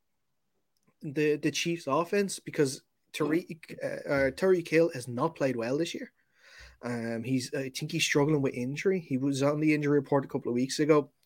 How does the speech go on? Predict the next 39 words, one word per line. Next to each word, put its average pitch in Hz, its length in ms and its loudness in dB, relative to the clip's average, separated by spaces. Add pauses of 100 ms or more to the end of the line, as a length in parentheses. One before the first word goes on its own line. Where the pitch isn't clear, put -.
(100)
I 135 80 -10
think 139 280 -2
whatever 139 300 4
injury 139 340 2
he 123 60 0
has 127 280 0
there 127 240 0
is, 123 180 -6
is 127 220 -6
still 143 260 4
affecting 147 440 -2
him. 151 160 -2 (360)
Travis 156 280 6
Kelce 151 480 2
then 135 220 2
has 123 160 0
been 120 160 0
null-, 123 300 4
has 123 200 -2
been 123 220 -4
sort 120 200 2
of 117 100 -10
taken 131 300 2
out 120 140 2
of 127 80 2
games. 131 380 0 (840)
Um, 127 600 2 (1200)
that - 240 -4
offensive 151 520 0
line 127 360 0
as 110 140 -4
well 131 280 2
for 127 220 -2
the 113 100 -2
Chiefs, - 440 0
the 131 100 0
one 160 220 6
that 175 180 10
was 143 300 2